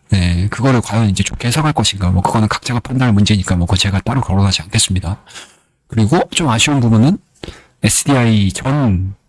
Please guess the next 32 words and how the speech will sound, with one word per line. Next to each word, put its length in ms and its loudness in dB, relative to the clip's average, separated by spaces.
어, 180 4
에스디아이에서 720 2
모셔왔던 640 0
사장님이 600 0
또 300 2
자기가 280 0
가지고 280 2
있는 120 2
지분을 320 0
다 140 -2
털고, 440 -2
뭐 180 4
몸이 240 4
아프다, 440 -8
뭐 120 -8
병가로, 520 -2
네, 320 2
또 80 -4
사퇴를 440 -2
하는 200 0
그런 240 -2
이제 160 0
사태가 320 -4
좀 140 0
발생돼서 680 0
일단은 260 0
심리적으로 520 0
많이, 520 0
네, 160 4
좀 140 2
뒤틀린 520 -4
상황들입니다. 760 -2